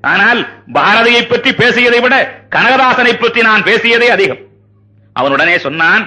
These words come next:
"எனக்கு வாயிலே திக்கு இருக்கிறது, திக்கு வாய். நான், நான் வசனமாக சொல்லுகிற போது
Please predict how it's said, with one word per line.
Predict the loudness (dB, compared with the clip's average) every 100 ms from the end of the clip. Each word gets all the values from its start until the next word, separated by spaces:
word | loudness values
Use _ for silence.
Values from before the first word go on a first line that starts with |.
| -8 _ _ -4
"எனக்கு | -2 -2 -4 -2
வாயிலே | 0 0 0 -2 -2
திக்கு | -4 -4 -2
இருக்கிறது, | 0 0 0 -2 -6 -20 -6
திக்கு | -6 0 0
வாய். | 2 2
நான், | 0 0 -4 -12 _ _ _ _ _ -4
நான் | 0 0
வசனமாக | 0 2 2 2 0
சொல்லுகிற | -2 0 0 0
போது | 0 0